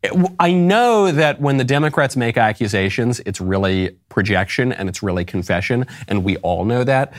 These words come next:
But it, what's amazing about Michael Beschloss, maybe he really is an historian, maybe he really does have some academic chops, because it's, what's amazing is the absolute precision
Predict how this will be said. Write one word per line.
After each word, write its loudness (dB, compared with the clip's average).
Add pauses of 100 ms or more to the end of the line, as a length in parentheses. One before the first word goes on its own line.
(180)
But 2
it, -2
what's 2
amazing 2
about 4
Michael 0
Beschloss, 0
maybe 2
he 2
really 2
is 2
an -2
historian, -2
maybe 2
he 2
really 2
does 0
have -2
some -4 (220)
academic 0
chops, -2 (220)
because 2
it's, -2 (180)
what's 2
amazing 2
is 0
the -2
absolute 2
precision 0